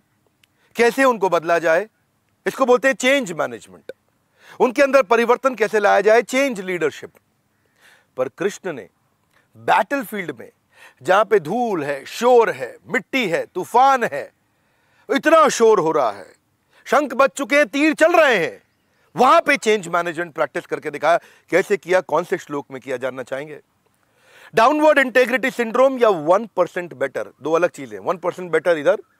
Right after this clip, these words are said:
डाउनवर्ड इंटीग्रिटी सिंड्रोम इधर। क्या होता है ये, कृष्ण ने कहां बताया? आप जानते हैं कि एचआर, ह्यूमन रिसोर्स परफॉर्मेंस इंप्रूवमेंट प्लान चलाता है। जो एम्प्लॉई की प्रोडक्टिविटी, परफॉर्मेंस अच्छी नहीं आती,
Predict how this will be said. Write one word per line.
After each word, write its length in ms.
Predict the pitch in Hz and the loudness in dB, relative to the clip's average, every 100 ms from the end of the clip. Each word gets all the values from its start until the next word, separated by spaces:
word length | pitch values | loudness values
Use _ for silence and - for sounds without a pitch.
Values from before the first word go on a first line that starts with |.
| _ _ | _ _
डाउनवर्ड 360 | 147 190 196 180 | -2 0 -2 -4
इंटीग्रिटी 680 | 185 - 175 180 185 196 | -10 -14 -8 -6 -4 -6
सिंड्रोम 360 | 202 190 202 220 | -8 -6 -4 -2
इधर। 140 | 214 117 - _ _ _ _ _ - | -2 -4 -12 _ _ _ _ _ -2
क्या 100 | 202 | 0
होता 260 | 233 233 | 2 0
है 80 | 220 | -4
ये, 120 | 196 - | -6 -14
कृष्ण 240 | 165 - 196 | -18 -12 -10
ने 80 | |
कहां 260 | 202 175 202 | -4 -2 -2
बताया? 340 | 175 127 98 - _ _ _ _ _ _ _ _ _ _ _ _ | -4 -10 -16 -20 _ _ _ _ _ _ _ _ _ _ _ _
आप 140 | 214 208 | 0 2
जानते 280 | 254 269 | 0 2
हैं 160 | 285 269 | 0 0
कि 380 | 233 247 214 - _ _ _ 170 | 2 4 4 0 _ _ _ -2
एचआर, 380 | 220 262 233 | 0 2 2
ह्यूमन 340 | 185 202 214 208 | 2 -2 -2 0
रिसोर्स 380 | 202 - 208 - | 0 2 0 2
परफॉर्मेंस 600 | 180 165 165 185 208 196 | -2 0 0 0 -2 -4
इंप्रूवमेंट 460 | 180 170 170 185 | -6 -6 -6 -6
प्लान 240 | - 151 165 | -4 -4 -2
चलाता 400 | 156 135 120 123 | -6 -6 -6 -6
है। 80 | 113 | -4
जो 180 | 175 | -4
एम्प्लॉई 340 | 180 160 165 196 | -4 -2 0 0
की 140 | 185 | -4
प्रोडक्टिविटी, 580 | 156 151 - 185 165 180 | -6 -6 -6 -8 -6 -6
परफॉर्मेंस 440 | 156 139 156 170 | -6 -4 -4 -4
अच्छी 220 | 139 - 165 | -10 -10 -8
नहीं 160 | 165 | -8
आती, 280 | 131 - 101 | -10 -12 -20